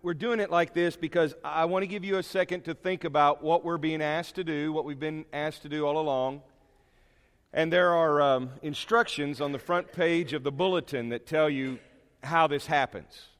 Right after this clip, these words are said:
Um, you will notice in the pews all around you that there are cards similar to this. It'll say Mission Pledge.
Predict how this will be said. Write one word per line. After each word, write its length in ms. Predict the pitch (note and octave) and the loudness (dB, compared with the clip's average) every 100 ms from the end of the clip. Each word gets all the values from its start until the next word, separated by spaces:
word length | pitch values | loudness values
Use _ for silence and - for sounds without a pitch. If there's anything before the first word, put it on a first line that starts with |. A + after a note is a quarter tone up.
| _ _ _ | _ _ _
Um, 520 | A#2 B2+ B2 A#2 A2 G#2+ _ _ _ _ _ _ _ _ - | -2 2 2 0 -6 -14 _ _ _ _ _ _ _ _ -14
you 220 | D#3 A#3 | -8 -2
will 140 | A3+ | -2
notice 520 | F#3+ F#3+ G#3 E3+ D3 | 2 2 4 2 -2
in 100 | E3 | -6
the 80 | D#3+ | -6
pews 420 | - F#3 F#3+ E3+ | -6 -6 -6 -4
all 180 | E3 D#3+ | -2 0
around 500 | D3 C#3+ D#3+ E3 D#3+ | 0 -2 -2 -2 -4
you 380 | B2 B2 B2+ B2 | -6 -6 -6 -6
that 220 | A#2 A#2+ | -8 -8
there 260 | C#3 C3+ C3+ | -6 -4 -4
are 260 | C3 B2+ B2 | -2 0 -2
cards 840 | A#2 - F#3 E3+ C3+ B2+ B2+ A#2 - - _ _ _ _ _ | -4 -6 0 2 2 0 -6 -14 -20 -20 _ _ _ _ _
similar 380 | - B2+ C3+ C#3+ | -10 -6 -4 -4
to 60 | |
this. 320 | D3+ G3 D#3+ | -2 -2 -4
It'll 140 | B2+ A#2+ | -8 -10
say 160 | D3+ | -8
Mission 400 | C#3+ D#3 E3+ C3 | -6 -6 -8 -10
Pledge. 540 | A2+ B2 G#2 D#2+ - | -8 -4 -4 -6 -12